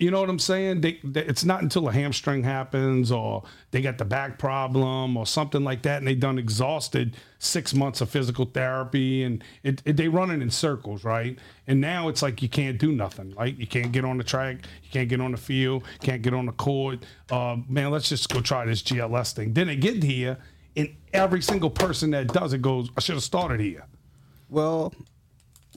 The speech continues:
Speaker 2: you know, Caden, he'll be the first one to say, when you get complacent and you get away from something, things happen.
Speaker 1: Mm-hmm.
Speaker 2: It happened to him.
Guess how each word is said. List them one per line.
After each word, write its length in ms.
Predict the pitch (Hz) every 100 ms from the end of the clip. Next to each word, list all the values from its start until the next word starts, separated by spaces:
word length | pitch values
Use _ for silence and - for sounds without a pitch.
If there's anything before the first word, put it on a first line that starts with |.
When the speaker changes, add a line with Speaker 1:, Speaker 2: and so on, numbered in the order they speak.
| 78 _ - -
Speaker 2:
you 80 |
know, 160 | 110 110
Caden, 480 | 113 147 160 151 131 - - - - - - _ _
he'll 140 | - 151
be 120 | 147
the 120 | 139
first 280 | - 139 131
one 120 | 143
to 60 | 139
say, 300 | 131 180 127 - -
when 160 | 113 120
you 80 | 127
get 200 | 139 127
complacent 600 | 123 - 135 139 170 233 - -
and 80 | 95
you 120 | 123 120
get 180 | 127
away 180 | 117 123
from 160 | 127 127
something, 320 | - 135 139
things 300 | - 120 117
happen. 300 | 147 156 131 - -
Speaker 1:
Mm-hmm. 480 | 113 107 101 110 123 120 _ _ _ _ _ - _ _ - 95 -
Speaker 2:
It 120 | 104
happened 300 | 113 120 127
to 40 | 139
him. 220 | 214